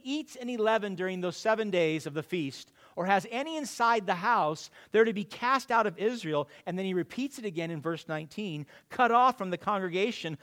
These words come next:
of Israel." That seems extreme, that God would cast someone out of his covenant community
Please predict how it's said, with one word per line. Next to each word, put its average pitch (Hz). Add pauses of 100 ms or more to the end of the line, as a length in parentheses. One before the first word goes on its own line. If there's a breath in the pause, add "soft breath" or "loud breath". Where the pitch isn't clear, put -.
of 185
Israel." 190 (1160)
That 220
seems 285
extreme, 190 (960)
that 190
God 226
would 175
cast 233
someone 196
out 247 (220 soft breath)
of 170
his 190
covenant 240
community 190